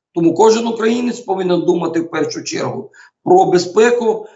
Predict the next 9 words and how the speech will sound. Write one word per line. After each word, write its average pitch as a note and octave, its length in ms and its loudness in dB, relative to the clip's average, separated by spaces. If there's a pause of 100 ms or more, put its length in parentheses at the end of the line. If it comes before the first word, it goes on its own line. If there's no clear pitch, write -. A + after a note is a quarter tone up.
(140)
а E3 180 -2
перевірити G3+ 760 0
стан E3+ 400 0
електромереж, E3+ 760 -6
перевірити D#3+ 840 -6 (340)
стан F3+ 520 0
щитків F#3+ 800 -4
на D3 120 0
поверхах, A3 640 -2